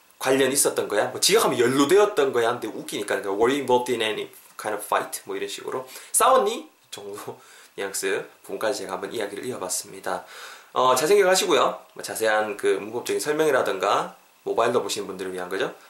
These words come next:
그다음에 응용 문장들은 또 제 블로그에서 확인해 보시기 바라겠습니다. 고생 많이 하셨고요. 영주는 지금 비가 안 올 것 같은데 어제도 비가 제법 오고 있었고 근데 또 올 것 같기도 해요. 날씨가 되게 좀 It's really overcast out there in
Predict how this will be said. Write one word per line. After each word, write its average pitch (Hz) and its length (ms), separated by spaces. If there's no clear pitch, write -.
그다음에 95 260
응용 147 240
문장들은 107 460
또 98 100
제 - 160
블로그에서 110 640
확인해 107 280
보시기 98 280
바라겠습니다. 95 720
고생 214 180
많이 208 140
하셨고요. 190 500
영주는 190 300
지금 147 200
비가 139 180
안 113 80
올 - 60
것 170 80
같은데 - 360
어제도 147 260
비가 113 200
제법 123 260
오고 113 160
있었고 101 300
근데 92 180
또 - 120
올 240 100
것 175 80
같기도 - 220
해요. 117 160
날씨가 104 320
되게 240 260
좀 113 440
It's 135 180
really 170 200
overcast 113 420
out 104 140
there 104 200
in 101 140